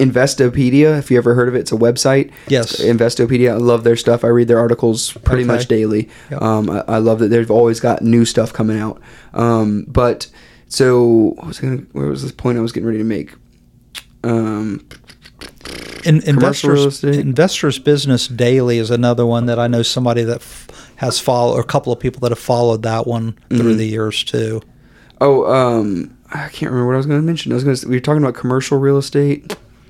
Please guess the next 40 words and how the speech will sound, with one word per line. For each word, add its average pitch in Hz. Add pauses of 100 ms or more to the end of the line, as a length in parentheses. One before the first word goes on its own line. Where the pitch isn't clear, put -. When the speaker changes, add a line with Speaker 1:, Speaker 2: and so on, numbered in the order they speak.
(240)
Speaker 2:
Yeah, 131
we 131
Speaker 1:
Oh, 113
Speaker 2:
talked 151
Speaker 1:
oh, 185
I, 101
I, 98 (100)
I -
was 165
gonna 185
extrapolate 139
a 120
little 123
bit 95
lo-, 110
on 123
what 120
I 120
think 117
is 113
gonna 104
happen. 113
I 120
think 127
that 117
the, 113 (340)
um, 107
when 117
they 127
do 123
start 131
to 127
lower 123
interest 117
rates, 147 (200)
Speaker 2:
Mm-hmm. 123
Speaker 1:
I 113
think 120
that, 113 (100)
um, 107